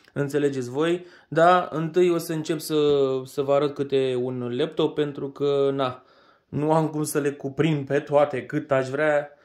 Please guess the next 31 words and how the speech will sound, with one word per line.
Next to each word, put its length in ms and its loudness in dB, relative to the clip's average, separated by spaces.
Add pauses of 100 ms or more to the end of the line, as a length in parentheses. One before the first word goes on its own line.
(480)
n-am 380 0
cum. 280 -4 (440)
Așa 340 2
că 260 2
o 120 2
să 120 -2
o 40 2
iau 180 6
ușor, 260 -4
ușor 280 0
și 140 -10
vă 160 -4
prezint 420 -4
fiecare, 640 -2 (300)
uh, 100 0 (340)
laptop 400 0
în 140 -2
parte, 440 4
îl 80 -2
scoatem 440 -4
din 100 -4
cutie 340 -4
și 140 -6
vorbim 380 -4
un 100 -4
pic 200 -6
despre 340 -2
el. 240 -6 (1500)
Bun, 380 6
primul 380 4
laptop, 480 2